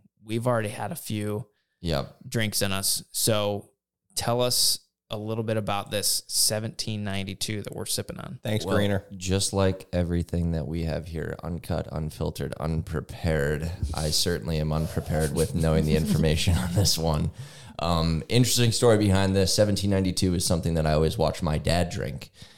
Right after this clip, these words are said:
Speaker 2: And in
Speaker 1: Oh.
Speaker 2: the recent years, you really haven't seen it on the shelves. And, like,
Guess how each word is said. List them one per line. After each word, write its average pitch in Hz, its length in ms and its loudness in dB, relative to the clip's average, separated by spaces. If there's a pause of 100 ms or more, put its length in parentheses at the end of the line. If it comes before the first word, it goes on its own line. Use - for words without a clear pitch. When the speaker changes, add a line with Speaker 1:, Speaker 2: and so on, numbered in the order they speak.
(140)
Speaker 2:
And - 100 0
in 92 80 6
Speaker 1:
Oh. 90 40 6
Speaker 2:
the 90 80 6
recent 123 420 4
years, 80 460 2 (460)
you 131 260 0
really 160 220 4
haven't 120 220 2
seen 131 300 6
it - 220 0
on 85 140 0
the 78 60 0
shelves. 80 440 0
And, 78 80 -4
like, 80 260 -2